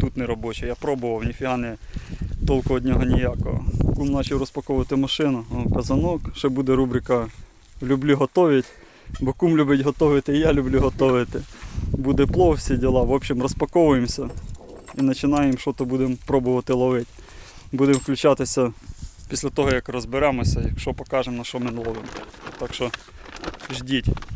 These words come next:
І так, що, в общем, ми в ожиданні. Батарея готова. Я то вже якось більш-менш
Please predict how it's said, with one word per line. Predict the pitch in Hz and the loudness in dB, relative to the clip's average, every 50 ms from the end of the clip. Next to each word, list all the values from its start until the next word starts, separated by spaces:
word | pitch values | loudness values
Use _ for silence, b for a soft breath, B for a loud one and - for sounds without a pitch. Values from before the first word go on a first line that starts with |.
| - - - - - - - - - - - - - - _ _ - | -6 -6 -4 -4 -2 -2 -2 -2 -4 -8 -8 -10 -12 -12 _ _ -20
І | 127 - | -20 -10
так, | - 156 151 139 - - | -6 -6 -6 -6 -8 -10
що, | - - 135 | -12 -10 -8
в | 135 147 | -6 -6
общем, | 151 135 - - 117 107 - _ _ - | -8 -8 -10 -14 -16 -16 -20 _ _ -12
ми | 127 131 135 | -8 -8 -6
в | 139 135 | -6 -6
ожиданні. | 135 127 123 120 117 135 143 139 131 123 117 110 107 113 - B B B B B B B B B B B B B B _ _ - | -6 -8 -10 -8 -4 -2 -2 -2 -2 -4 -8 -10 -12 -14 -18 B B B B B B B B B B B B B B _ _ -10
Батарея | - 117 120 - - 135 123 135 135 135 123 | -8 -8 -6 -6 -4 -4 -2 -2 0 0 -2
готова. | 117 127 123 - - 151 135 123 113 104 - B B B B B B B B B B B - - - - - - _ b b b b b b b b b b b b b b b b b _ - - _ _ _ _ _ - - - _ _ - - _ _ _ _ _ _ _ _ _ _ _ _ _ _ b b b b b b b b b _ _ _ _ _ _ _ _ _ _ _ b b b b b b b b b b b _ _ _ _ _ - | -2 -4 -6 -2 2 2 2 2 0 -2 -6 B B B B B B B B B B B -16 -16 -16 -18 -20 -20 _ b b b b b b b b b b b b b b b b b _ -20 -20 _ _ _ _ _ -20 -20 -20 _ _ -20 -20 _ _ _ _ _ _ _ _ _ _ _ _ _ _ b b b b b b b b b _ _ _ _ _ _ _ _ _ _ _ b b b b b b b b b b b _ _ _ _ _ -12
Я | 127 127 | -10 -10
то | 127 - 135 | -8 -6 -4
вже | 123 123 131 | -2 0 0
якось | 131 123 - 139 123 120 | 0 0 0 -2 -2 -2
більш-менш | 123 127 123 - - 139 139 135 131 113 - - | -2 -4 -4 -2 0 0 2 2 2 0 -4 -8